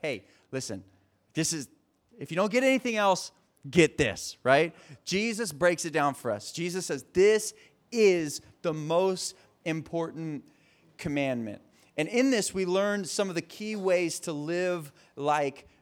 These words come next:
Jesus. And the God of the Bible is different than all other religion and ideas because the center of his ways and teachings and even goals is love.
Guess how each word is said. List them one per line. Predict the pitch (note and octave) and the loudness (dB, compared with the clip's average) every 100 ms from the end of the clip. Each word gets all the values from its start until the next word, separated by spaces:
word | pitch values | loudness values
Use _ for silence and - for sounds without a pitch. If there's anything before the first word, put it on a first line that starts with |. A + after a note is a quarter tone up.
| - | -18
Jesus. | C3 C3+ C3+ A2+ A2 A2+ - - - - E3+ - | -10 -6 -6 -8 -10 -14 -16 -18 -18 -20 -12 -6
And | F3 | -4
the | |
God | D#3+ G3 A#3 | 0 2 2
of | C#4+ | 0
the | A3 | -2
Bible | C#3 D3+ D#3+ E3+ D#3 | 0 0 2 0 -2
is | C#3+ D3 B2 - - | -2 -4 -8 -12 2
different | G#3+ G#3+ E3 C#3+ C#3+ | 2 2 -6 -6 -4
than | D#3 D3 - _ - | -4 -4 -10 _ 2
all | F#3+ A3 B3 C4+ | 8 12 12 10
other | G#3 G#3+ G3+ G3+ | 8 6 6 4
religion | G#3 F#3+ F3 C#3+ E3 | 2 0 -4 -4 -8
and | - D3 | -4 -2
ideas | D3 C#3 D#3+ D3+ A#2+ A#2+ - - - - | 0 0 -4 -2 -2 -2 -8 -20 -20 -6
because | E3+ F3+ D3+ | -6 -4 -8
the | E3+ | -8
center | D3+ - - A3+ B3+ C#4 C#4 C4 | -6 -4 -2 -2 -2 -4 -4 -2
of | F3+ E3 C#3+ | 0 -2 -2
his | C3+ D#3 C#3 | -8 -6 -6
ways | D3 D#3 F#3 G#3 A#3+ A3 - - - | -4 2 4 4 0 -6 -12 -20 -4
and | E3 C#3 - | -2 -2 -4
teachings | - A#3 A#3+ - A3 F#3+ | -6 -6 -6 -6 -6 -8
and | E3+ E3+ D3+ | -6 -6 -6
even | A3 G3+ F3 E3+ B2+ | -8 -6 -4 -6 -6
goals | - F#3 D3+ C3+ C3+ - _ _ | -2 2 2 0 -4 -10 _ _
is | D#3 A#2+ C3 | -6 -6 0
love. | C3 G2+ G2 - | 2 2 -2 -14